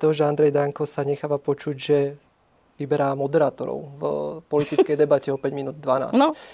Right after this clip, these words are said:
Speaker 1: Že teda musel schváliť pána Hajka ešte v minulosti,
Speaker 2: No.
Speaker 1: e, za pána Rezníka.
Speaker 2: No.
Speaker 1: Ehm, o čo vlastne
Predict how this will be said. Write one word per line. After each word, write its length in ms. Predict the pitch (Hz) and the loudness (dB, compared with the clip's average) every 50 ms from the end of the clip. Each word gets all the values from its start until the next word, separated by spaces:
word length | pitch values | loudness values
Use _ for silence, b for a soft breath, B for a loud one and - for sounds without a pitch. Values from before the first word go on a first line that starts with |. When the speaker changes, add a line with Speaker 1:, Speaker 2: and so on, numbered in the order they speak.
| B B B B | B B B B
Speaker 1:
Že 180 | 139 131 - 147 | -12 -8 -6 -2
teda 140 | 139 143 135 | 0 0 0
musel 240 | 135 139 135 - 139 | -2 -2 -4 -4 -4
schváliť 480 | 135 - - 151 147 143 143 143 139 | -4 -2 0 2 2 4 2 2 0
pána 240 | - - 139 135 135 | -2 -4 -4 -2 -2
Hajka 400 | 131 135 143 147 143 - 151 143 | -2 -2 -2 -2 -2 -2 -4 -4
ešte 240 | 139 - - 147 139 | -4 -6 -8 -8 -6
v 140 | 139 147 147 | -4 -4 -2
minulosti, 460 | 147 147 147 151 - - 247 247 240 | 0 0 0 -2 -4 -4 -2 0 2
Speaker 2:
No. 160 | 254 269 262 269 160 156 156 156 156 160 156 - | 2 2 2 0 -2 -2 0 0 -2 -2 -6 -10
Speaker 1:
e, 80 | 247 170 | -12 -10
za 160 | 151 151 151 | -8 -6 -6
pána 240 | - 156 151 156 151 | -2 -2 0 0 2
Rezníka. 540 | 147 143 143 147 160 151 - - 160 185 | 2 0 0 -2 -4 -4 -2 0 0 0
Speaker 2:
No. 60 | 226 226 220 B B B B B B B B 160 | -2 -4 -8 B B B B B B B B -4
Speaker 1:
Ehm, 420 | 156 156 151 151 151 147 - - - _ _ _ _ _ _ _ _ _ - | -2 -2 -2 -4 -6 -6 -8 -10 -14 _ _ _ _ _ _ _ _ _ -10
o 100 | 147 143 | -10 -10
čo 220 | - - - 151 | -6 -2 -2 0
vlastne 400 | 139 135 143 143 - - - 135 | 0 0 -2 -2 -4 -6 -10 -10